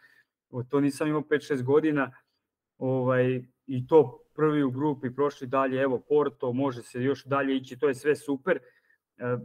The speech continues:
iskreno, očekivao sam u Ligi još malo više, ali ne može se reći da Arsenal nije u trci za titulu. U ovoj trci za titulu od ova tri tima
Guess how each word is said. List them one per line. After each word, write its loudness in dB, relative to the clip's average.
iskreno, 0
očekivao 2
sam -4
u -2
Ligi -2
još 2
malo 0
više, 0
ali 2
ne 2
može 2
se -4
reći -2
da 2
Arsenal 0
nije 2
u 2
trci -6
za -10
titulu. -14
U -6
ovoj 4
trci -10
za -14
titulu -6
od 2
ova 4
tri -6
tima -6